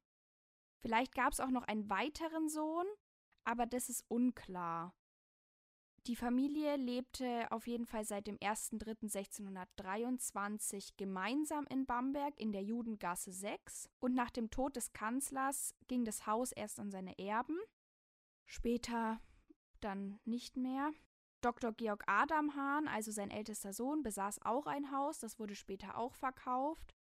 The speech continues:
und die Gärten der Familie wurden während der Prozesse schon konfisziert. Vor der Beschuldigung war die Familie sehr angesehen.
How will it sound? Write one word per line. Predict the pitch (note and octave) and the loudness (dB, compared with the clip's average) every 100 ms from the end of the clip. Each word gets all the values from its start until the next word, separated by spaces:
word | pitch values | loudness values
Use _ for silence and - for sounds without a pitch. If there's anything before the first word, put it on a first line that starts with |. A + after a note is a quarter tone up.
| _ _ | _ _
und | - A#3+ A3+ | 0 0 0
die | G#3 | -4
Gärten | G#3 A3 C4+ D4 | -2 0 0 -2
der | C#4 | -2
Familie | - B3+ B3+ B3+ B3+ B3 | -2 0 2 2 0 0
wurden | A3 A3+ A3 G3+ | 0 0 0 -2
während | G3 A3 | -2 -2
der | G#3 | -4
Prozesse | G3+ - G3 - G#3 G3+ | -6 -10 -8 -6 -4 -6
schon | - F#3 | -6 -10
konfisziert. | F#3 F#3 F#3 G3 G3 - - G3 - - _ _ _ _ _ _ _ _ | -8 -8 -8 -8 -8 -8 -10 -10 -12 -16 _ _ _ _ _ _ _ _
Vor | - B3 | 0 2
der | C4+ | 4
Beschuldigung | B3+ A#3+ C#4 D#4 D#4 D4+ D#4 E4 D4+ | 2 -2 0 0 0 0 0 0 -2
war | A3 G#3+ A3+ | -4 0 0
die | A3+ | 0
Familie | - A3 A3+ A#3+ B3 A#3 - | -2 0 0 0 0 -2 -4
sehr | G#3+ - A3 A#3+ G#3+ | -4 -2 2 2 2
angesehen. | G3 F#3+ G3 G3 F#3+ G#3+ | 0 -4 -6 -6 -4 -2